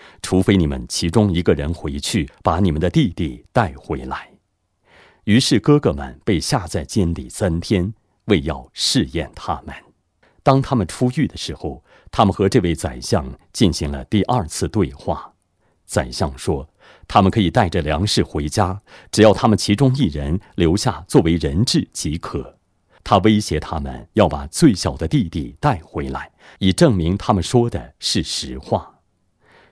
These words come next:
这些兄弟们已经把一个可怕的罪隐瞒了将近二十年，每次出了什么差错的时候，他们就觉得上帝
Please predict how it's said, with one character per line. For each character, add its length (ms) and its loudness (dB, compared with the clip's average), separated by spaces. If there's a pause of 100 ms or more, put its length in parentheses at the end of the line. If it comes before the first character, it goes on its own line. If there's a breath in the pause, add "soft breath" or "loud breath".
(140 soft breath)
这 180 8
些 160 2
兄 240 2
弟 160 0
们 300 -8 (200 soft breath)
已 60 2
经 200 6
把 180 -4
一 80 -2
个 140 4
可 280 -6
怕 200 -2
的 100 -4
罪 400 0
隐 140 4
瞒 200 0
了 120 0
将 240 0
近 260 -2
二 180 -2
十 220 -8
年， 320 -10 (440 soft breath)
每 200 4
次 160 0
出 220 0
了 60 2
什 140 -4
么 80 -4
差 280 -6
错 200 0
的 120 -6
时 160 -8
候， 260 -10 (180 soft breath)
他 120 0
们 80 0
就 160 -4
觉 240 -8
得 200 -10 (160 soft breath)
上 360 0
帝 260 -8